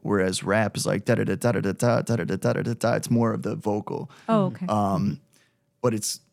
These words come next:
Speaker 1: you can't really have one without the other, so they kind of
Speaker 2: They work
Speaker 1: um,
Speaker 2: together.
Speaker 1: inner loop, yeah,
Speaker 2: Got
Speaker 1: for
Speaker 2: it.
Speaker 1: sure.
Speaker 2: When you first were, um, starting your musical career, you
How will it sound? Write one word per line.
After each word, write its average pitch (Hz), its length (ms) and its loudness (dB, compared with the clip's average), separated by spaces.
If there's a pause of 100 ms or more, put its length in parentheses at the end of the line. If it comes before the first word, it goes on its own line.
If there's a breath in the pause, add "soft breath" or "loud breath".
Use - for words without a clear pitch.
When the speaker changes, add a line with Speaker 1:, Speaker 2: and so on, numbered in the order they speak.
(140)
Speaker 1:
you 107 120 -8
can't 113 280 -2
really 113 220 0
have 107 140 0
one 107 160 -2
without - 300 -4
the 117 140 -6
other, - 240 -4
so - 140 -8
they 90 100 -4
kind 92 320 -2
of 110 300 -6 (280)
Speaker 2:
They 190 120 -6
work 185 160 -4
Speaker 1:
um, - 120 -2
Speaker 2:
together. 175 360 -4
Speaker 1:
inner 175 200 4
loop, - 340 -6
yeah, 123 300 -2
Speaker 2:
Got 240 160 -10
Speaker 1:
for 208 100 -2
Speaker 2:
it. 104 40 -2
Speaker 1:
sure. - 420 -6 (1160 soft breath)
Speaker 2:
When 240 200 6
you 285 220 4
first 269 340 -2
were, 202 300 -2 (760)
um, 185 460 -2 (400)
starting 214 440 2
your 196 80 6
musical 185 400 2
career, 165 480 -8 (960 soft breath)
you 226 560 2